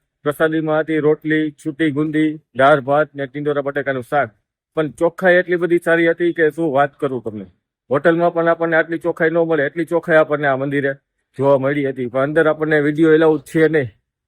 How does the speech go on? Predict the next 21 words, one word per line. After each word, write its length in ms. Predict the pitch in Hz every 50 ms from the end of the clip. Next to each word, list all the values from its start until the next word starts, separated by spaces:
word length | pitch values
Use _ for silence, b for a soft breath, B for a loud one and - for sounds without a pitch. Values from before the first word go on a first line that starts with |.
| _ _ _ _ _ _ _ _ _ _ _ _ - - _
તેના 200 | 143 151 156 151 151
હિસાબે 260 | 151 - 156 147 151 151
આપણે 200 | 147 143 151 151
અંદરનો 340 | 147 156 147 147 143 147 135
વીડિયો 280 | 135 147 143 151 143
બનાવ્યો 360 | 131 131 143 156 147 147 147 147
નહોતો, 260 | 147 151 147 185 208 208 - _ _ _ _ _ _ _
એટલે 200 | - 135 135 147
હું 120 | 151 156 156
તમને 200 | 156 147 151 139
બહારથી 340 | 135 135 139 147 - 156 143
બતાવું, 340 | 143 151 - 156 151 147
નહીં 100 | 143 143
તો 80 | 127 135
અં-, 220 | 143 156 147 139 - -
અંદરથી 320 | 147 151 165 160 - -
હું 120 | 151 151 147
તમને 220 | 147 143 143 135
બતાવું 380 | 135 135 135 135 - 143 143 139
જ 40 | 139 -
ચોખ્ખાઈ 320 | 143 139 139 151 143 143